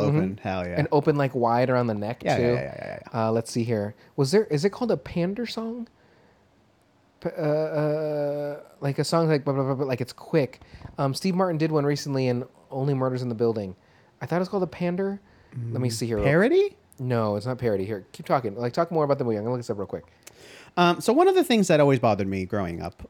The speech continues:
Speaker 2: was that
Speaker 1: Different ethnicities.
Speaker 2: was, uh, <clears throat> immigrants.
Speaker 1: <laughs> Yeah.
Speaker 2: And here's the thing about
Speaker 1: Get outta here.
Speaker 2: <laughs> No, it was, uh, I was always a little upset because Tony has the best male solo songs. Like, it's obvious, right?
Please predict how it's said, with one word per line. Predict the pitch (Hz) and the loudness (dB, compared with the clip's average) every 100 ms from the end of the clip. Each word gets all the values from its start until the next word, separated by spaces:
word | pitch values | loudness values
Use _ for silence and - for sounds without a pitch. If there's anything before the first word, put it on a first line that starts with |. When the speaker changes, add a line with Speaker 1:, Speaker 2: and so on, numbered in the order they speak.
| _ | _
Speaker 2:
was | 107 98 92 87 - | -4 -2 -2 -6 -6
that | - | 0
Speaker 1:
Different | 135 139 143 | 2 2 0
ethnicities. | 139 123 113 - 90 80 - | 0 -2 -4 -4 -10 -10 -12
Speaker 2:
was, | 98 98 92 | -8 -6 -6
uh, | 95 90 90 90 107 - | -4 -4 -4 -8 -10 -6
<clears throat> | - 101 101 - - - | -2 -2 -2 -6 -10 0
immigrants. | 160 123 87 73 - - - | 2 2 -2 -8 -12 -16 -6
Speaker 1:
<laughs> | |
Yeah. | 147 - - | -2 -2 0
Speaker 2:
And | 131 120 117 | 0 2 0
here's | 117 165 143 | 4 4 4
the | |
thing | 135 120 | 0 0
about | 104 | 2
Speaker 1:
Get | 170 175 | 4 6
outta | 135 117 | 6 6
here. | 104 92 170 - 127 | 2 0 0 0 -6
Speaker 2:
<laughs> | - - 180 - | -12 -16 -10 2
No, | 165 156 | 6 8
it | 156 | 8
was, | 151 151 139 | 8 8 8
uh, | 147 139 135 131 | 8 8 8 6
I | 120 | 6
was | 151 156 | 6 6
always | 220 247 | 4 6
a | |
little | 202 190 175 | 4 4 4
upset | 147 - 139 | 2 2 2
because | 135 - 127 - | 0 -2 -2 -2
Tony | - 151 160 | 0 4 6
has | 151 147 127 | 6 6 4
the | |
best | 110 117 117 - | 2 2 2 0
male | 113 113 120 | -2 0 0
solo | 120 - 131 139 156 | -2 2 2 4 2
songs. | - 165 175 202 - | 2 0 0 -4 -4
Like, | 98 | -4
it's | 95 | -4
obvious, | 90 82 101 - - | -6 -8 -10 -12 -12
right? | 101 | -14